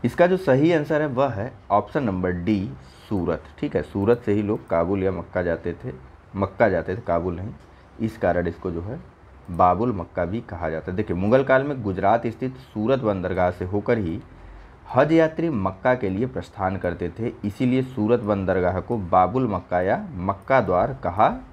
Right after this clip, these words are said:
जाता था। नेक्स्ट, मुगलों ने नवरोज का त्यौहार लिया, ए पारसियों से, बी यहूदियों से, सी मंगोलों से या डी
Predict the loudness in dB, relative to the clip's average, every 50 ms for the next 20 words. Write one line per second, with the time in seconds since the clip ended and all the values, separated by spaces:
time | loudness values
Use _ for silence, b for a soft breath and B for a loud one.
0 | -14 -10 -4 0 0 0 0 0 0 -2 -2 -2 -6 -12 -12 -12 -16 -20 -20 B
1 | B B B B B B B B B -6 -4 -4 -4 -4 -8 -14 -20 -20 -20 -16
2 | -10 -4 0 2 2 4 4 4 4 4 2 2 0 0 0 0 2 2 2 2
3 | 2 0 0 0 -2 -2 0 0 0 0 2 2 4 2 4 2 2 0 -2 -2
4 | -4 -6 -10 -16 -20 -10 -6 -4 -4 -2 -4 -4 -6 -10 -14 -4 0 2 4 4
5 | 2 0 -2 -2 -2 -2 -4 -4 -6 -8 -8 -8 -12 -18 -18 -14 -12 -8 -4 -2
6 | -2 0 0 0 -2 0 0 0 0 0 2 2 2 2 0 -2 -6 -6 -8 -10
7 | -14 -20 -20 -20 -20 -20 -20 -10 -6 -4 -2 -2 0 0 -2 -2 0 2 2 2
8 | 4 4 2 2 0 0 -2 0 0 0 0 -2 -2 0 0 0 0 -2 -4